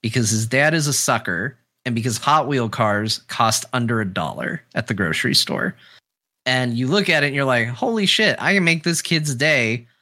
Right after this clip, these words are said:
for less than a dollar added to my grocery bill." Fantastic value. And one day, one of the ladies there, uh, who was working there said, "Man, it used to be that those cost, like, two dollars and fifty cents."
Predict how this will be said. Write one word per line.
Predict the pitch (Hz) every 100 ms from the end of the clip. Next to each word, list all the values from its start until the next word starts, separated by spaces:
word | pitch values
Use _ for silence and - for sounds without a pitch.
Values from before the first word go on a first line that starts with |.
| _
for | - 139
less | 131 156 180 -
than | 180
a | 147
dollar | 135 143 147 131 117
added | 120 120 110
to |
my | 117 104
grocery | 113 110 - 95
bill." | 80 71 - - _ - -
Fantastic | 214 202 196 175 135 - - 107
value. | 107 98 90 - 208 - - - _ _ 143
And | 147 147
one | 190 269 226
day, | 208
one | 185 175 185
of |
the | 175
ladies | 147 165 190 147 123
there, | 123 117 117 151 160 _
uh, | 127 117 110
who | 117
was | 127 120
working | 147 208 190 139
there | 127
said, | 120 139 120
"Man, | 131 185 147 127 139 - _ _
it | 127
used | 131 202 277 -
to | 175
be | 135 127 131
that | 135 127
those | 131 135
cost, | - 131 110 117 - - -
like, | 131 120 117 - - -
two | - 175
dollars | 160 151 139
and | 139 120
fifty | 139 - 131
cents." | - 175 92